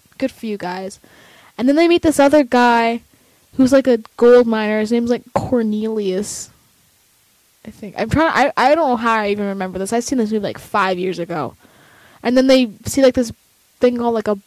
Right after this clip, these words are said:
bumble. It's like a Yeti thing, and then they have to fight it. And, like, I don't know. And then Rudolph's, like, has, like, a girlfriend thing named, like, Clarice or something.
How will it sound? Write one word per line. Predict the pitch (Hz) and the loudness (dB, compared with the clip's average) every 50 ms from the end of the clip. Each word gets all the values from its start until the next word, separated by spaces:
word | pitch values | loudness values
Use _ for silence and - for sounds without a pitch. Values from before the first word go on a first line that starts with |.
| _ _ | _ _
bumble. | - 208 214 214 214 208 202 202 196 196 190 196 | -2 -2 -2 -2 -4 -6 -4 -2 -2 0 -2 -2
It's | 202 214 | -4 -6
like | 214 - | -8 -8
a | 220 | -8
Yeti | 208 214 202 196 196 202 196 196 208 202 196 | -10 -10 -10 -6 -4 -4 -2 -4 -4 -6 -8
thing, | - - 196 190 196 196 196 | -10 -10 -10 -10 -10 -12 -14
and | 202 202 | -14 -12
then | 196 | -10
they | 196 196 | -10 -12
have | 202 - | -12 -12
to | 214 | -14
fight | 202 - - - 196 196 202 202 | -18 -12 -8 -8 -6 -6 -6 -8
it. | 202 202 196 - _ _ _ _ _ _ - | -8 -8 -8 -10 _ _ _ _ _ _ -20
And, | 170 202 190 | -20 -18 -18
like, | 190 185 190 _ _ _ _ - | -18 -20 -20 _ _ _ _ -20
I | - 185 | -18 -16
don't | 185 175 | -16 -16
know. | 170 170 185 202 - _ _ _ _ _ _ _ _ _ _ _ _ _ _ - - _ _ _ _ _ _ - | -16 -18 -18 -20 -20 _ _ _ _ _ _ _ _ _ _ _ _ _ _ -20 -20 _ _ _ _ _ _ -4
And | 262 | 0
then | 277 277 277 | 0 2 2
Rudolph's, | 285 294 294 294 294 277 - - | 4 4 6 4 4 2 0 -2
like, | 254 233 | 0 0
has, | 233 247 247 | 2 2 0
like, | 247 240 220 | 0 0 -2
a | 240 | -4
girlfriend | 220 - 226 226 233 240 233 - 247 233 233 220 - | -4 -2 0 2 2 2 2 2 0 0 0 -2 -6
thing | - 233 220 220 220 220 | -8 -8 -6 -6 -8 -8
named, | 214 208 208 208 | -8 -8 -8 -8
like, | 208 196 - - | -10 -12 -12 -14
Clarice | - - 233 214 208 202 190 190 190 196 208 - - | -12 -8 -6 -6 -4 -4 -4 -6 -6 -8 -8 -10 -10
or | 214 208 | -12 -10
something. | - 208 202 202 - 202 202 202 202 202 202 | -10 -10 -12 -12 -14 -14 -14 -14 -14 -16 -18